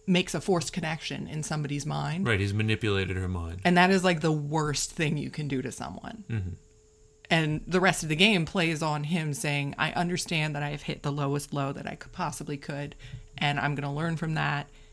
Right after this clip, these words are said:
Speaker 1: and help all of these people in the healthiest way that I can."
Speaker 2: Yeah.
Speaker 1: I mean, another thing with Bob was, so he always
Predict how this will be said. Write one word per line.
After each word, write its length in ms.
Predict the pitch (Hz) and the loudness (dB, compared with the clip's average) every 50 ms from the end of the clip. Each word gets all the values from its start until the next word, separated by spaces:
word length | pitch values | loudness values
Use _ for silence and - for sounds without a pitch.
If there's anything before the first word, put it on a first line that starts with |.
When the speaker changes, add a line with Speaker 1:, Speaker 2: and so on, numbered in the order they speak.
| - - - | -20 -10 -4
Speaker 1:
and 280 | - 147 143 139 139 - | -2 -2 0 0 -2 -4
help 460 | - - 220 233 226 - - - - - - | -2 4 6 6 6 6 2 -4 -10 -6 -2
all 220 | - 165 156 160 | 0 0 0 0
of 100 | 156 147 | -4 -6
these 220 | 139 156 143 135 - | -6 -6 -8 -8 -8
people 480 | - - 143 139 - - 127 - - - 175 | -8 -8 -8 -6 -8 -10 -12 -12 -8 -6 -6
in 80 | 160 | -4
the 80 | 156 151 | -4 -4
healthiest 560 | - - 160 160 151 - 156 151 147 - - | -2 0 0 0 0 -2 -4 -4 -4 -6 -8
way 120 | 156 - - | -8 -10 -8
that 120 | - - | -8 -8
I 100 | - - | -8 -6
can." 380 | - - - 165 - - 185 196 - _ _ - - | -6 -8 -8 -8 -8 -10 -10 -12 -12 _ _ -8 -2
Speaker 2:
Yeah. 160 | 143 143 120 - - - - - _ _ - - - _ _ _ _ - - | 0 0 0 -2 -6 -14 -16 -20 _ _ -20 -20 -20 _ _ _ _ -4 6
Speaker 1:
I 60 | - | 8
mean, 140 | 208 226 214 | 10 10 10
another 260 | 208 208 208 208 233 | 10 8 8 6 6
thing 140 | 208 226 220 | 6 6 4
with 160 | 196 185 165 | 4 4 4
Bob 420 | 156 170 151 156 175 185 175 156 151 | 4 4 6 6 6 6 6 4 2
was, 460 | 156 160 156 151 151 151 147 - - - - - - - - | 0 -2 -2 -2 -2 -4 -6 -8 -12 -14 -18 -20 -16 -10 -6
so 220 | - - 233 208 | 0 2 4 4
he 140 | 196 214 202 | 4 4 4
always 260 | 185 190 196 185 - | 6 6 4 4 2